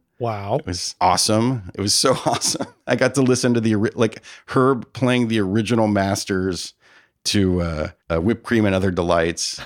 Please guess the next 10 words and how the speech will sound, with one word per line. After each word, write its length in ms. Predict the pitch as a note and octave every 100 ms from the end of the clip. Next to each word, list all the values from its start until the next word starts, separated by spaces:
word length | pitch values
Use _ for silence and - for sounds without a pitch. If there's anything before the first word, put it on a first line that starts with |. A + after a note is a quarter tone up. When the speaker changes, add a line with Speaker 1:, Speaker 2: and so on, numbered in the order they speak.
| -
Speaker 2:
which 140 | - -
I 40 |
remember 260 | G2+ G#2 F#2+
growing 480 | - G#2+ A#2 A2+ A#2
up 180 | A#2
listening 540 | G2 A2 - G2 F2 D#2
to 320 | - D#2+ D#2
as 140 | D2 -
a 40 |
kid 640 | - B2 G2+ E2 D2 D#2+